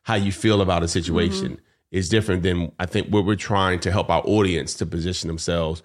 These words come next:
Speaker 2: Okay.
Speaker 1: to win while you're winning.
Speaker 2: I just wanna make sure I still have that window with you. <laughs> This is, this is a question. This is for me. This is not about
Speaker 1: <laughs>
Speaker 2: you,
Speaker 1: It's not,
Speaker 2: family.
Speaker 1: it's not about the audience.
Speaker 2: It's not about our family. It's about, it's about.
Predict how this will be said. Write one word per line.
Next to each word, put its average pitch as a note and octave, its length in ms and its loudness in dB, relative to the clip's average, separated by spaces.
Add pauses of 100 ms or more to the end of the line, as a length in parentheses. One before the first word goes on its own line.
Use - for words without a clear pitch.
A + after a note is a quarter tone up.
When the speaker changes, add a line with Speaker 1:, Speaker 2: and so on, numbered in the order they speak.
(100)
Speaker 2:
Okay. A3 360 -2
Speaker 1:
to A#2 120 2
win F#2 800 2 (680)
while G#2+ 220 2
you're F#2+ 140 4
winning. G#2 480 2
Speaker 2:
I A#3 80 0
just B3+ 120 2
wanna C4 140 4
make A#3+ 160 2
sure G#3+ 140 0
I G#3 40 0
still G#3 200 -2
have F#3+ 140 -2
that F#3 140 -4
window E3+ 320 -6 (140)
with A3 180 -4
you. A#3+ 380 6 (200)
<laughs> - 120 -4
This G4 140 6
is, F4 120 6
this E4+ 140 6
is F#4+ 140 4
a C4+ 80 6
question. D#4+ 280 4
This D4+ 80 4
is D#4 140 2
for C4+ 100 4
me. B3 220 6
This B3 140 4
is B3+ 100 0
not A#3 220 4
about G#3 420 2
Speaker 1:
<laughs> - 540 -2
Speaker 2:
you, A3+ 160 2
Speaker 1:
It's G3+ 120 -2
not, C#3 100 4
Speaker 2:
family. C3+ 260 4
Speaker 1:
it's G2 80 -2
not A2+ 140 4
about G2 180 4
the - 80 2
audience. D#2+ 180 4
Speaker 2:
It's - 40 2
not A#3+ 120 6
about A#3 160 6
our A3 60 4
family. G3+ 280 -2
It's F#3+ 120 -4
about, F#3+ 240 -2
it's - 180 -12
about. - 320 -10